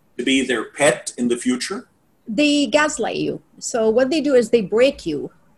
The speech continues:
Speaker 2: So you become their punching bag. To break their,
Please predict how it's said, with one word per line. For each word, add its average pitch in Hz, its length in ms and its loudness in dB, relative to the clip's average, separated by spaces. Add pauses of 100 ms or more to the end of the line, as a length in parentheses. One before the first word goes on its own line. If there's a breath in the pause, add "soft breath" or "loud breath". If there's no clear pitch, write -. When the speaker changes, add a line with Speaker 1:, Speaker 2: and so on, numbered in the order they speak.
(100)
Speaker 2:
So 220 340 2
you 226 180 2
become 233 340 0
their 220 120 -2
punching 226 420 -4
bag. - 380 -12 (420)
To 233 500 -4
break 247 260 2
their, 233 240 2